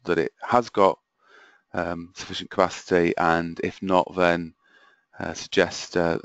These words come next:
means of, um, upgrading the bridge so that it can. In this particular case, we, the bridge is actually on the road. It's hidden by, by lots of greenery. Um, it's actually a free span bridge, relatively short spans,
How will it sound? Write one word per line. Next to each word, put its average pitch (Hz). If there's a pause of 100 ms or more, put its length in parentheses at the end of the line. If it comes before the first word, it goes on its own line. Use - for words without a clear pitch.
means 87
of, 85
um, 82
upgrading 87
the 82
bridge - (420)
so -
that 80
it -
can. 82 (1080)
In 135
this 131
particular 123
case, 123
we, 117 (140)
the 117
bridge 120
is 110
actually 110
on 107
the 98
road. 120
It's 107
hidden 104
by, 98
by 92
lots 92
of 90
greenery. 120 (340)
Um, 98 (220)
it's -
actually 117
a -
free 143
span 120
bridge, 120 (1040)
relatively 131
short 117
spans, 135